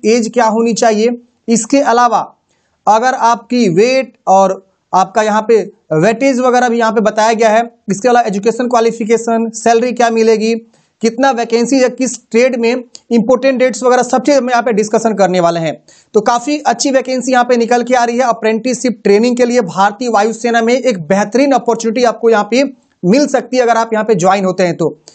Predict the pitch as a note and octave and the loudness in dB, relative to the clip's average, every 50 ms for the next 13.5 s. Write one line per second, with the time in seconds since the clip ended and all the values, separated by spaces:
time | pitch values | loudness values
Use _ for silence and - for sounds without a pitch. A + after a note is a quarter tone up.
0 | _ _ _ - - - C4 - C#4+ C#4+ D4 D4 D4 C4+ G3+ E3+ A#3 A#3 A#3+ A#3 | _ _ _ -8 -4 -4 -2 -2 -2 -2 0 0 0 0 0 0 0 0 -2 -2
1 | B3+ C#4 C4 B3 C4 C#4+ - D4 D4+ D4 C4+ B3+ C4 B3 C4+ C4 - C4 A3+ B3 | -2 -2 0 0 -2 -2 -2 -2 -2 0 0 0 0 0 0 -2 -2 -2 -2 0
2 | C4 B3 C4 C#4 C4+ C4+ C4+ B3 A#3 A#3+ G#3+ G3+ A#3 B3+ B3 B3+ A#3 A3+ A3+ A#3 | 0 0 0 -2 0 0 2 2 2 0 -2 -2 -2 -2 -2 0 0 0 0 0
3 | C4 B3 G3+ A3 G3+ G#3+ A3 A3+ A3 A#3 A#3 A#3 A3+ G#3 A3 A#3+ G#3 E3+ F#3+ E3+ | 0 0 2 2 2 2 2 0 2 0 0 0 0 0 0 0 0 0 -2 -2
4 | F3 B3 B3 A#3+ B3 B3 A#3 A3+ A3 A3 A3+ A#3 A#3+ A#3+ A#3+ - - C#4 C#4 A#3 | -2 -2 -2 0 0 0 0 0 0 0 0 0 -2 -4 -4 -4 -4 -2 0 0
5 | G#3+ A#3 A#3 A#3 A3+ G#3+ A3 A3+ A3 A3 G#3+ A3 A#3 A3+ A#3 A#3+ G#3+ G#3+ A3+ - | 0 0 0 0 0 0 0 0 0 -2 -2 -2 -2 -2 0 2 2 2 0 -2
6 | - _ _ _ _ _ _ - G3+ G3+ A3 G#3+ A3+ A#3+ A#3+ A#3+ A#3+ A#3+ A3+ A#3 | -6 _ _ _ _ _ _ -2 0 0 0 0 -2 -2 -4 -2 -2 -2 -2 0
7 | - A3 A3+ B3 B3 A#3+ _ _ - - - A3 G#3+ A3 C#4+ C#4 C#4+ C#4+ C#4 C#4+ | 0 0 0 0 0 -4 _ _ -8 -4 -2 -2 -2 -2 0 2 2 2 2 0
8 | C#4+ C#4 C#4 C4+ B3 C#4 C4 C#4 C4+ C4+ - C4+ A#3+ A#3+ A#3+ B3 B3 A3 A#3 A3 | -2 -2 -2 -2 -2 -2 0 0 0 0 0 -2 -2 0 0 0 0 0 0 2
9 | C4 C4+ C4 B3 B3 B3 A#3 G#3 A3 G#3 G3 G#3+ A3+ A#3 A3+ - A#3 A#3 A#3 A#3 | 2 0 0 0 -2 -2 -2 -2 -2 -2 0 0 -2 -2 -2 0 -2 -2 -2 -2
10 | - A#3+ A#3 G#3+ A3+ A#3+ A3+ A3 G#3+ F3+ G3 G#3+ G3+ G#3 - - A3 A3+ B3 B3+ | -2 -2 0 0 0 0 0 0 0 2 0 -2 -2 -2 0 0 0 2 0 0
11 | A#3+ A#3 F#3 D#3 E3+ G3+ G#3+ G#3+ A3+ A3 A3 - - F#3+ F#3+ F#3+ G3 A3 A3 G#3+ | -2 -4 -2 0 2 2 2 2 2 0 -4 -4 -2 -2 -2 0 0 0 0 0
12 | G3 E3+ F3+ F3+ F3+ F3+ - F3+ D#3+ - G3 G3 F#3+ A#3 A#3+ B3 A#3+ - - B3 | 0 0 0 0 0 -2 -2 -4 -2 -2 -4 -4 -2 0 0 0 0 0 -2 -2
13 | B3 B3 - B3 A#3 A3+ G#3 F3+ G3+ | -2 0 0 0 0 0 0 0 0